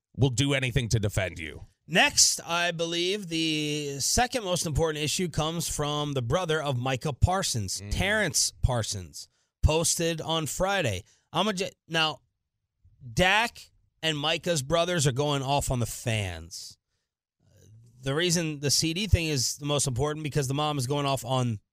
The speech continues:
Speaker 2: the teammate, the player, the quarterback. Here's Micah's brother. "I'm gonna just start exposing you fake-ass fans, A T P, because it's no way we watch the same games."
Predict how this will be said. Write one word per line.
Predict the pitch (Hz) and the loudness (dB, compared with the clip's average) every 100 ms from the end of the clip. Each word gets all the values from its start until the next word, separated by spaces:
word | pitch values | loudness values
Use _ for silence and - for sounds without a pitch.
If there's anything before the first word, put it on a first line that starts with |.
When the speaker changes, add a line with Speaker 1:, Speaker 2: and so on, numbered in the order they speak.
| _ | _
Speaker 2:
the | 165 | 2
teammate, | - 196 156 104 - | 4 4 2 0 -2
the | 151 | 0
player, | 190 196 120 | 4 4 4
the | 123 | 0
quarterback. | 131 202 165 123 101 - - - | 0 2 2 0 -4 -10 2 2
Here's | 170 139 | 4 2
Micah's | 147 123 101 | 0 0 2
brother. | 110 95 87 _ _ - | 2 0 -6 _ _ 0
"I'm | 165 | 2
gonna | 214 | 4
just | 214 - | 2 2
start | 202 | 0
exposing | 165 - 170 165 139 | 0 -2 0 0 -2
you | 139 120 | -4 -6
fake-ass | - 147 151 143 135 - | -2 -2 0 2 2 0
fans, | 143 139 123 113 - | 0 2 4 2 2
A | 135 143 | 0 0
T | - 139 135 | 0 0 2
P, | - 143 123 110 - - | 2 2 2 0 -4 -4
because | 135 123 156 151 147 131 - _ - | -2 2 2 4 4 2 -2 _ -2
it's | 135 - | 0 2
no | 151 190 | 2 4
way | 190 185 | 4 2
we | 170 | 2
watch | 151 156 156 | 2 2 0
the | 139 | 0
same | - 156 151 147 135 | 2 2 2 0 0
games." | 135 143 120 104 - | 0 2 0 0 -4